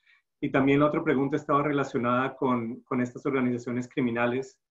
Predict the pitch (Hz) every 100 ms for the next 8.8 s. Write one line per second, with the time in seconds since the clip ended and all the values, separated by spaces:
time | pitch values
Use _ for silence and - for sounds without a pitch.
0 | _ _ _ _ 143 120 139 131 139 139
1 | 139 120 120 131 127 - 139 120 120 123
2 | 123 127 123 127 123 117 127 131 131 123
3 | 127 120 117 113 113 113 135 135 139 131
4 | - 120 110 113 120 120 117 131 131 117
5 | 123 123 117 113 117 113 123 120 - 127
6 | 120 120 _ _ _ _ _ _ 120 123
7 | 117 127 123 127 123 120 - 131 117 -
8 | - 127 117 110 107 104 104